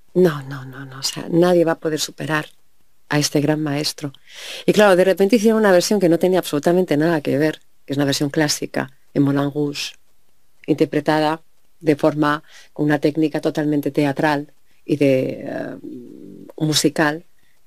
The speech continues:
y de repente dije, "Aquí he muerto".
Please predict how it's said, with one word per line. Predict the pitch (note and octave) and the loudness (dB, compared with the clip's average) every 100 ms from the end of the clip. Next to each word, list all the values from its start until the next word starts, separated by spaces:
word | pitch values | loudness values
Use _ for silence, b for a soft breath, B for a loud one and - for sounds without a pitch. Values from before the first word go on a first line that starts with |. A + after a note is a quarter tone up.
| - | -8
y | - | -2
de | D#3+ | 0
repente | D3 D#3+ E3 | 0 0 0
dije, | D3 C#3+ - C3+ C#3+ - - - - - - - - | 0 -2 -6 -10 -12 -20 -20 -20 -20 -20 -20 -16 -8
"Aquí | C#3+ - D3 | -6 0 0
he | |
muerto". | C#3 C3 - | 0 -6 -12